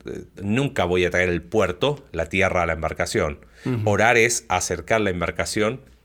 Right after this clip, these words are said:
Speaker 1: a tierra.
Speaker 2: Ujú.
Speaker 1: Yo creo que algo de eso hay. Claro, Jesús cuando oró ahí en el Getsemaní dijo, "Si es posible, pasa de mí esta copa,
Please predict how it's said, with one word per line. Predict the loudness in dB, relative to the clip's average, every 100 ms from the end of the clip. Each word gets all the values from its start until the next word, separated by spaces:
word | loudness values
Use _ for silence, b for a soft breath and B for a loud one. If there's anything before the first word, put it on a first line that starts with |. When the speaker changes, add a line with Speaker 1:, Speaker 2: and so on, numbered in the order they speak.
| _
Speaker 1:
a | -6 -2
tierra. | 0 0 -2 -6 -10 b b b
Speaker 2:
Ujú. | -4 -4 -4 -8 -14 -20 -20 -20 _ _ _ _ -2
Speaker 1:
Yo | 0
creo | 0 0
que | -2 -4 -2
algo | 0 2 2 0
de | 0
eso | 0 0 2
hay. | 0 -2 -8 _ -2
Claro, | 0 2 0 -2
Jesús | -4 -4 -4
cuando | -4 -4 -2 0
oró | 2 2 0 -2 B B B B
ahí | -4 0
en | 0
el | 0
Getsemaní | -2 -2 0 2 2 0
dijo, | 0 -2
"Si | -2 -2
es |
posible, | -2 -4 0 0 0 0
pasa | -2 -2 -2
de | 0
mí | -2
esta | -4 -4
copa, | -2 -2 0 -4